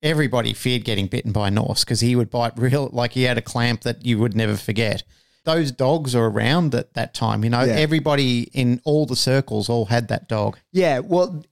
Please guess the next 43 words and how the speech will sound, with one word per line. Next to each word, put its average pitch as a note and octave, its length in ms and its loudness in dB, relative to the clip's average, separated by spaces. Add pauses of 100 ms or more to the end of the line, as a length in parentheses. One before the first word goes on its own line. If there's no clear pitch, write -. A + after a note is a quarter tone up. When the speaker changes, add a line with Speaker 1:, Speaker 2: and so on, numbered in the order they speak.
Speaker 2:
within F#3 460 2
the G#3+ 80 4
different C#3+ 340 2
sports B2+ 380 0
and A2+ 100 2
with A2 120 2
different, A2 560 -2
the A2 40 -4
different G#2 280 0
cliques, - 320 -2
there's G#2 220 0
those G#2 260 2
rites A2+ 400 0
of F2+ 120 -4
passage G#2 520 0
dogs. F#2 420 -2
Speaker 1:
Yes. A#2 400 0
Speaker 2:
It's G#2 180 0
like, G2+ 300 0
you B2+ 240 0
wanna C3 160 2
be A2 80 0
taken A2 260 -2
seriously, C#3 460 2
that's G2 280 -2
the F#2+ 80 -2
dog F2+ 220 2
you E2+ 80 0
have F#2 220 0
to D#2+ 340 0
work, F2+ 460 -2
Speaker 1:
Yeah. B2+ 120 0
Speaker 2:
right? G#2+ 120 0
You A2 80 2
have G#2+ 160 -2
to G#2+ 80 -2
get F#2 240 -2
to - 140 -2
that, E2 300 -2
Speaker 1:
Mm. B2 180 2
Speaker 2:
right? F#2 260 0 (380)
And C#3+ 160 0
I, C3+ 100 0